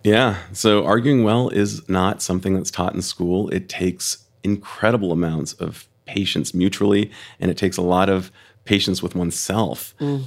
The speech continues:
Speaker 2: so true.
Speaker 1: It's really painful because relationships are fundamentally messy. Now, if the relationship,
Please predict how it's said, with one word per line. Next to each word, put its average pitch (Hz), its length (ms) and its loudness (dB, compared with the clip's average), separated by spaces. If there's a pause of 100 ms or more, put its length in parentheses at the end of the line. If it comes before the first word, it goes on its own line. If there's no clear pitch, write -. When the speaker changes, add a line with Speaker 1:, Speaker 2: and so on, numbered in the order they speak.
(160)
Speaker 2:
so - 360 -16
true. - 180 -2
Speaker 1:
It's - 460 -4
really 101 380 2
painful 101 680 2
because 92 460 0 (500)
relationships 107 840 2 (720)
are 92 80 -2
fundamentally 92 720 2
messy. 85 560 -2 (300)
Now, 87 280 0
if 101 280 -2 (680)
the 107 100 2
relationship, 101 720 2